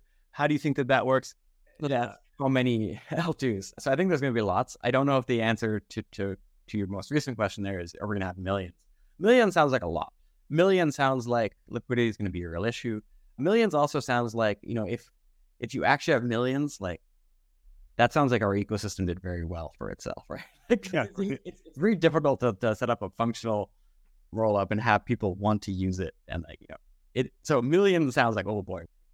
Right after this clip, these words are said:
Speaker 2: we're good." Probably, you know, it'll be closer to, you know, in the coming years or two hundreds, maybe.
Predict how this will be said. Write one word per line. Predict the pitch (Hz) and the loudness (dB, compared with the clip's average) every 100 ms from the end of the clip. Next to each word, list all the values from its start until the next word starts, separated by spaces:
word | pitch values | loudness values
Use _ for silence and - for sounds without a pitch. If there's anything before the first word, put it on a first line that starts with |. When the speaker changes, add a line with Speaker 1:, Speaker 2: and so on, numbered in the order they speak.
| - | -14
Speaker 2:
we're | 76 101 | -8 -4
good." | 113 87 - - - _ _ | -2 -2 -6 -20 -20 _ _
Probably, | - 226 254 220 226 196 | 2 2 4 2 4 4
you | 175 | 4
know, | 156 | 2
it'll | 147 | 0
be | 135 135 | 0 -2
closer | 120 139 127 135 | 2 0 2 0
to, | 117 110 101 - | 0 0 0 -4
you | - 113 | -6 -6
know, | 101 85 | -6 -4
in | 110 | -2
the | 107 | -2
coming | 113 117 107 | 0 0 2
years | 101 107 110 110 | 2 2 0 -2
or | 104 | -6
two | - 113 | -2 -2
hundreds, | - 113 117 117 - - - _ - | 0 0 0 -2 -6 -18 -18 _ -6
maybe. | 123 131 135 139 | -2 0 -2 -4